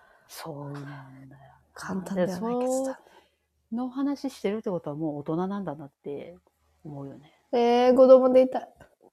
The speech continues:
Speaker 1: 二十八ぐらいのままでいたいかな。
Speaker 2: あ、わかるね。ちょうどいいよな。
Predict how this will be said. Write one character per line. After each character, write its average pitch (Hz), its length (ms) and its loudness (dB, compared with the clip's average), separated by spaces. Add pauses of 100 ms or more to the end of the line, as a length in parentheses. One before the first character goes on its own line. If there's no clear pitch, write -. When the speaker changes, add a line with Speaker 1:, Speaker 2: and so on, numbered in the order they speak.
(1600)
Speaker 1:
二 254 260 2
十 196 520 -6
八 - 420 -8
ぐ 214 120 -6
ら 160 140 -6
い - 20 -10 (400)
の 151 120 -12
ま 151 180 -14
ま 160 160 -10
で 151 80 -12
い 151 60 -16
た - 140 -20
い 165 140 -20
か - 120 -20
な。 - 460 -10
Speaker 2:
あ、 - 20 -10
わ - 120 -12
か - 120 -10
る - 60 -14
ね。 - 40 -16 (1000)
ち - 100 0
ょ 330 40 8
う 320 40 10
ど 330 100 10
い - 20 8
い 311 60 8
よ 208 80 2
な。 - 180 -16